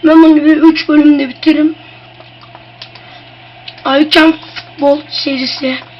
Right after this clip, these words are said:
Çoğu olmayacak ya. Valla üç günde biter diye düşünüyorum.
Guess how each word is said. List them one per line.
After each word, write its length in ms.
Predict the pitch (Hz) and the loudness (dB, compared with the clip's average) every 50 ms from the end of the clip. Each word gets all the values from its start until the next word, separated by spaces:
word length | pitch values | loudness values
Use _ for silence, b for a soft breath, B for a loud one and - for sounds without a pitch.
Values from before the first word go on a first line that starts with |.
| - - - - - - - - - - | -20 -20 -20 -20 -20 -20 -20 -20 -18 -10
Çoğu 160 | - - 359 370 | -4 0 2 4
olmayacak 520 | 370 392 392 381 359 302 285 277 302 - | 4 4 4 4 4 4 2 0 -2 -4
ya. 280 | 262 254 240 240 269 262 247 - B B B B B B B B - - | -4 -4 -4 -4 -6 -10 -14 -20 B B B B B B B B -4 0
Valla 180 | 320 330 330 | 2 2 4
üç 220 | 320 359 359 - - | 4 2 0 0 0
günde 280 | - 359 349 349 349 | 4 4 6 6 4
biter 340 | 330 339 - - 330 330 320 | 2 2 2 2 2 4 4
diye 180 | 339 311 294 - | 4 2 2 0
düşünüyorum. 360 | - - 285 262 254 240 | -4 -6 -4 -4 -4 -6